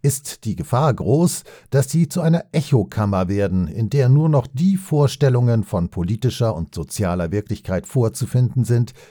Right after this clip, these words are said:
die ihren Angehörigen entspricht. Medien müssten, so fordert Köhler, ihre sozialstrukturelle Einseitigkeiten praktisch und theoretisch reflektieren,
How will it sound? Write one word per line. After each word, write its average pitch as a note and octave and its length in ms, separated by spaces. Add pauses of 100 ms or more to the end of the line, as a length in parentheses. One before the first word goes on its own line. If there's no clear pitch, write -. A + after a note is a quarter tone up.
die F3 80
ihren C3+ 300
Angehörigen G#2+ 800
entspricht. - 760 (840)
Medien C#3 460
müssten, F#3+ 560
so G2+ 260
fordert F2+ 460
Köhler, A#2+ 440 (220)
ihre D#3 460 (180)
sozialstrukturelle C3+ 1400
Einseitigkeiten A2 1300
praktisch - 640
und A#2+ 320
theoretisch A#2 840
reflektieren, A#2 960